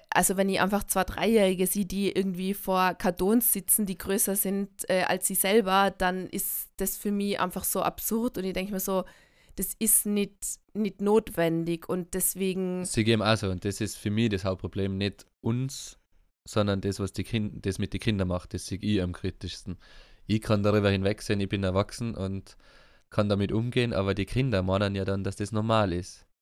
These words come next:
Speaker 2: Und das stört mich ein bisschen. Oder?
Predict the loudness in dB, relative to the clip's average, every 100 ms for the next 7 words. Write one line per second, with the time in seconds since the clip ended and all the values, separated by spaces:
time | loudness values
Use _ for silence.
0 | -12 -10 -4 -4 -4 -6 -2 -2 0 -2
1 | 0 -2 -8 -10 -14 -16 -20 -20 -20 -20
2 | -20 _ _ _ _ _ _ _ _ -20
3 | -8 -4 -2 -4